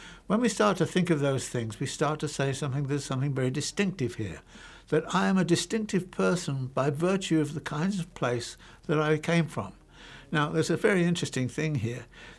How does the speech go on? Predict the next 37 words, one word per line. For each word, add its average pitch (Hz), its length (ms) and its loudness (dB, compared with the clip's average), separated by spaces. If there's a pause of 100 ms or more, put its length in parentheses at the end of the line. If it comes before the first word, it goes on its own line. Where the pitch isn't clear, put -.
that 143 180 0
you 202 160 2
could - 280 0
probably, 165 840 2
in 147 160 -2
the 147 80 0
United 147 420 0
States, - 600 -6 (400)
look 196 260 4
at 165 300 0
what, 165 260 0 (920)
uh, 156 320 -4 (480)
postal 185 420 6
zone 147 600 6
people 123 280 0
came 120 240 0
from, 131 180 -2
what, 143 320 -2
what, 139 200 -4
what, 143 300 -4
what 139 260 -4 (160)
zone 151 420 4
people 113 300 -2
came 107 260 -6
from, 104 300 -8 (760)
and, 160 260 2
and 160 180 4
have 165 140 4
a 160 60 6
pretty 254 300 2
good 196 180 6
idea 135 540 2
of - 160 -8
what 151 160 -2
kind 160 200 0
of 170 100 2
person 143 560 -4